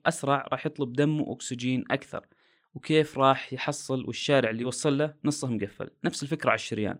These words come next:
الشريان يغذي عضلة القلب، نصه مقفل بخثرة. نفس الفكرة مع الشارع. إذا نبض المريض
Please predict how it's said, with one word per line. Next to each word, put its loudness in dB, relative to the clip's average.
الشريان 2
يغذي 0
عضلة 2
القلب، -2
نصه 2
مقفل 2
بخثرة. -6
نفس 0
الفكرة -2
مع 2
الشارع. -2
إذا 0
نبض 4
المريض 4